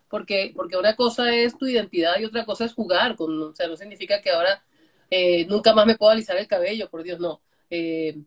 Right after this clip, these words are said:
eso puede ser una circunstancia, pero mi identidad es mi cabello crespo y me hace sentir orgulloso y feliz de llevarlo.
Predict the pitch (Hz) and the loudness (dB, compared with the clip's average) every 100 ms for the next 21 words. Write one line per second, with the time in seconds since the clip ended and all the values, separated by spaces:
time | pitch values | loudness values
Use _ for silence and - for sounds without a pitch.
0 | _ _ 160 190 214 240 277 285 208 - | _ _ -10 -2 2 4 4 0 -2 4
1 | 214 208 170 151 190 190 185 180 175 175 | 4 4 -2 -4 -2 -2 -2 -2 -2 -4
2 | 165 180 254 277 269 240 190 196 220 208 | -2 2 4 2 0 -2 -2 -2 -6 -6
3 | 208 220 247 226 175 160 - 214 190 175 | -8 -8 -10 -6 -6 -6 -8 -12 -10 -8
4 | 175 190 180 160 180 185 165 160 175 165 | -8 -8 -8 -8 -8 -10 -8 -4 -2 2
5 | 180 175 156 | 2 2 -2